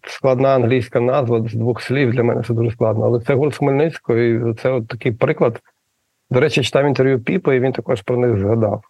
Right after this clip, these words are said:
про цей гурт. Тобто я його запам'ятав, хоча я таку музику не слухаю, хоча привозив на свій фестиваль, але я там не дуже в ній розбираюся. Але цей гурт я запам'ятав, бо він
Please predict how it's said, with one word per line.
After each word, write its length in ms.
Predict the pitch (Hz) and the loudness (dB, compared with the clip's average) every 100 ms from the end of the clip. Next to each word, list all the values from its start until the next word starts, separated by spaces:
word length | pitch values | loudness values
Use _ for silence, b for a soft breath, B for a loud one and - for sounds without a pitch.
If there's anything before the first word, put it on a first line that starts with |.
| - | -10
про 160 | 127 | -8
цей 160 | 107 123 | -2 0
гурт. 200 | 113 110 | 0 -2
Тобто 320 | 120 - 113 | -4 0 2
я 200 | 113 143 | 2 0
його 180 | 170 135 | 0 -2
запам'ятав, 560 | 127 - 123 151 160 - | -4 -4 -2 2 0 -2
хоча 200 | - 123 | -2 -2
я 60 | |
таку 180 | 110 127 | 0 0
музику 340 | 127 117 113 | 2 0 -2
не 100 | 127 | -4
слухаю, 460 | 113 120 - 127 117 b b _ _ _ _ - | 0 -2 2 0 0 b b _ _ _ _ -4
хоча 280 | 123 123 | 0 0
привозив 540 | 110 120 120 127 107 113 | 2 2 4 2 0 -2
на 80 | 113 | -4
свій 180 | 117 | -4
фестиваль, 440 | 110 107 - 160 180 | -6 -6 -2 2 2
але 240 | 120 117 | 4 4
я 140 | 120 123 | 4 2
там 160 | 113 | 2
не 80 | 117 | 2
дуже 220 | 117 117 | 0 0
в 60 | 117 | -2
ній 100 | 117 | 0
розбираюся. 540 | 113 120 139 165 - | -2 0 0 0 0
Але 160 | 123 120 - - - | 0 0 -4 -12 -2
цей 180 | 151 | -2
гурт 280 | 156 143 113 | 0 -2 -2
я 120 | 113 110 | -4 -6
запам'ятав, 480 | 120 123 120 151 | -4 -4 -2 0
бо 140 | 139 117 | 2 2
він 260 | 135 139 | 2 2